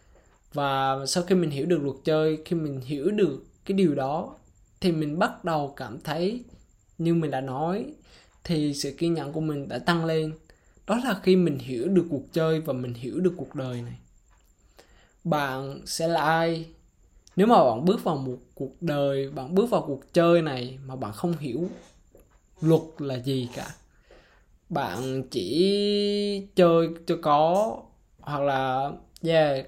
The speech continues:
cứ thắng hoặc thua, chơi cho có thôi, thì điều đó bạn nghĩ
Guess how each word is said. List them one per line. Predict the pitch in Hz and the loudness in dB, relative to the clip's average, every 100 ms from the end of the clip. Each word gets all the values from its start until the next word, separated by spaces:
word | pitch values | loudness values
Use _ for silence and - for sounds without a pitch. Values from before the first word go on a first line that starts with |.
| - | 0
cứ | 180 190 190 185 185 | 6 8 8 6 2
thắng | 160 165 185 | -2 0 0
hoặc | 175 175 | 0 0
thua, | 170 170 175 - | 2 4 4 2
chơi | - 170 | -2 0
cho | 160 | 0
có | 156 147 | -2 -2
thôi, | 170 175 175 175 - - _ _ _ _ | 2 2 2 2 -6 -20 _ _ _ _
thì | 139 135 135 131 | -6 -4 -2 -4
điều | 135 | -4
đó | 135 135 151 185 196 - - _ _ _ _ _ - | -2 0 2 2 0 -4 -12 _ _ _ _ _ -8
bạn | 123 127 | -6 -6
nghĩ | 90 101 190 208 | -6 -2 -2 -2